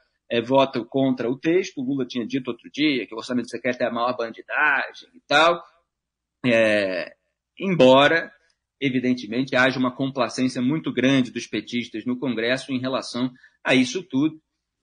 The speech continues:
É, e no Senado foram quarenta e seis favoráveis e vinte e três contra. É, o Podemos foi um dos partidos, é, que votou contra a L D O. E o Podemos é o partido do relator Marcos Duval, aquele senador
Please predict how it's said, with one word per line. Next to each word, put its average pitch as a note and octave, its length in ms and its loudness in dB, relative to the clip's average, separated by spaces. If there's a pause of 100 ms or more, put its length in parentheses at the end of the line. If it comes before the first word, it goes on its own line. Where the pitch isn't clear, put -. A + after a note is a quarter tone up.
(160)
É, A#2 420 -2
e A3+ 60 0
no A3+ 120 -2
Senado E3+ 500 -2
foram E3+ 240 -4
quarenta E3+ 440 0
e D3 60 0
seis F#3+ 400 -4
favoráveis C#3 1080 -2
e D#3 100 -2
vinte D#3+ 260 -4
e C3 80 -6
três D#3+ 320 -2
contra. C#3 560 -2 (520)
É, G2+ 180 -4
o C#3 140 2
Podemos D3+ 920 2
foi E3 180 -2
um D#3+ 180 -2
dos E3 160 -6
partidos, C#3 760 -4 (300)
é, B2 160 2
que D#3+ 160 -6
votou E3 680 0
contra F#3 640 0
a A#2 120 2
L A#2+ 160 0
D A2 120 -2
O. G2 140 -2
E C3 100 0
o F3 80 0
Podemos E3 400 -4
é E3 80 2
o G#3 80 0
partido E3+ 340 -4
do F#3 60 -4
relator F3 480 -4
Marcos E3 320 -6
Duval, D#3+ 380 2
aquele B2+ 240 -4
senador C#3+ 600 -4